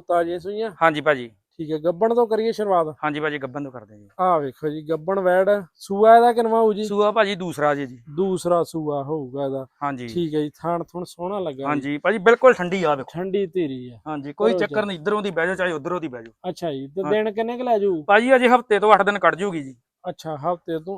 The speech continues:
Speaker 1: ਹਫ਼ਤਾ ਲੈ ਜੇ ਭਾਵੇਂ ਅੱਠ ਦਿਨ
Speaker 2: ਹਾਂਜੀ
Speaker 1: ਲੈ
Speaker 2: ਭਾਜੀ,
Speaker 1: ਜੇ, ਹਨਾ?
Speaker 2: ਬਣੂ ਚੰਗੀ ਅਜੇ ਭਾਜੀ, ਢਿੱਲਾ ਬਹੁਤ ਜ਼ਿਆਦੀਆਂ
Speaker 1: ਜੀ,
Speaker 2: ਵਿੱਚ ਆ
Speaker 1: ਜੀ, ਜੀ।
Speaker 2: ਵੇਖੋ।
Speaker 1: ਕੱਦ ਕਾਠ ਵੀ ਸੋਹਣਾ ਵੱਡਾ ਵਾ।
Speaker 2: ਹਾਂਜੀ।
Speaker 1: ਸਾਈ ਆਲ ਦੇ ਵਿੱਚ ਆ ਜਾਂਦੀ ਹੈ, ਹਨਾ?
Speaker 2: ਹਾਂਜੀ।
Speaker 1: ਠੀਕ ਹੈ ਜੀ।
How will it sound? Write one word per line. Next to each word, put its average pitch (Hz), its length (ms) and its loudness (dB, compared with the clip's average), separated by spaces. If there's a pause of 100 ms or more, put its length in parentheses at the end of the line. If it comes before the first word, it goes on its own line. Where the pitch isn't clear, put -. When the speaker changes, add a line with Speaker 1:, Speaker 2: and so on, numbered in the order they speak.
Speaker 1:
ਹਫ਼ਤਾ 185 360 4
ਲੈ 185 160 4
ਜੇ 202 120 2
ਭਾਵੇਂ 190 300 -2
ਅੱਠ 147 100 -4
ਦਿਨ 151 100 -6
Speaker 2:
ਹਾਂਜੀ 156 200 2
Speaker 1:
ਲੈ 139 60 0
Speaker 2:
ਭਾਜੀ, 156 160 2
Speaker 1:
ਜੇ, 151 80 -4
ਹਨਾ? 151 80 -6
Speaker 2:
ਬਣੂ 233 240 2
ਚੰਗੀ 240 300 0
ਅਜੇ 240 80 6
ਭਾਜੀ, 240 200 0
ਢਿੱਲਾ 233 300 6
ਬਹੁਤ 165 220 4
ਜ਼ਿਆਦੀਆਂ 147 320 2
Speaker 1:
ਜੀ, 156 40 2
Speaker 2:
ਵਿੱਚ 156 160 -2
ਆ 131 40 0
Speaker 1:
ਜੀ, 123 60 -2
ਜੀ। 160 120 -6
Speaker 2:
ਵੇਖੋ। - 100 -20
Speaker 1:
ਕੱਦ 202 260 4
ਕਾਠ 202 260 0
ਵੀ 214 120 -6
ਸੋਹਣਾ 175 360 -6
ਵੱਡਾ 135 300 -8
ਵਾ। 127 80 -8
Speaker 2:
ਹਾਂਜੀ। 139 460 0 (120)
Speaker 1:
ਸਾਈ 220 380 2
ਆਲ 190 240 6
ਦੇ 170 120 -2
ਵਿੱਚ 170 220 -4
ਆ 147 80 0
ਜਾਂਦੀ 131 360 -6
ਹੈ, 147 120 -6
ਹਨਾ? 196 120 -8
Speaker 2:
ਹਾਂਜੀ। 143 520 -4 (200)
Speaker 1:
ਠੀਕ 165 360 -6
ਹੈ 135 80 -10
ਜੀ। 120 160 -14